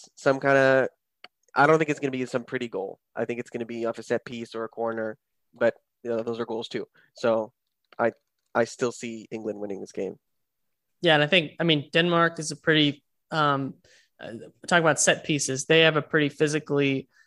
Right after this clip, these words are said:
Speaker 2: imposing team, but s-, England does too. England's got some big lads at the back, even through the middle. Declan Rice and Phillips are not,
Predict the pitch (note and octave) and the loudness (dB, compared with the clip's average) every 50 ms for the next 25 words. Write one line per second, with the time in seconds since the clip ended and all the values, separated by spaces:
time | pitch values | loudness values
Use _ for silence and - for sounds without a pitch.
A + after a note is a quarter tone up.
0 | _ _ _ _ _ - - D#3+ D3 E3 D3+ D3+ C#3+ D3 C#3+ C#3 - D#3 C#3+ C#3 | _ _ _ _ _ -4 -4 0 4 6 6 6 6 4 2 2 0 0 0 0
1 | C#3 C#3+ C#3+ - - - _ F3 G#3+ C4 C#4+ B3+ G3 - D#3+ D3 - - - G3 | 0 -2 -2 -4 -8 -6 _ 2 4 6 8 8 8 8 6 6 4 2 2 4
2 | D#3 - - - D#3+ F3+ F#3+ F#3 F3 E3+ E3 E3 - D3+ C#3+ C3+ - - - _ | 4 4 2 0 0 2 2 2 4 2 2 2 0 -4 -4 -4 -6 -8 -4 _
3 | D#3 D3+ D3+ D3+ C#3+ C#3+ C#3+ C#3+ C#3+ C#3+ C#3+ C#3 - C3+ D3 C3+ B2+ B2+ C3 C3 | -2 0 2 4 6 6 6 4 4 0 -2 -4 -4 -2 2 4 4 4 4 2
4 | - _ _ _ _ _ F#3 G3+ G#3+ G3+ F3+ D#3+ E3+ D3 C#3 C#3 D3+ E3 D3+ C3+ | -2 _ _ _ _ _ -6 -4 -2 -2 -2 -2 0 0 2 4 4 4 4 4
5 | C3+ C3+ C3+ C#3 - D3 C3+ B2+ C3 C3 C3+ C#3 C#3+ - - C3+ B2+ B2+ B2 A#2+ | 4 2 0 2 0 -2 -2 0 2 2 2 2 0 -4 -6 -6 -6 -6 -6 -8
6 | - _ _ - _ _ _ _ - C#3+ D3 C#3 C#3+ - - C#3 C3 C3 C3 B2 | -10 _ _ -20 _ _ _ _ 2 4 4 4 4 2 -4 -2 2 4 4 4
7 | A#2+ - - | 4 2 -2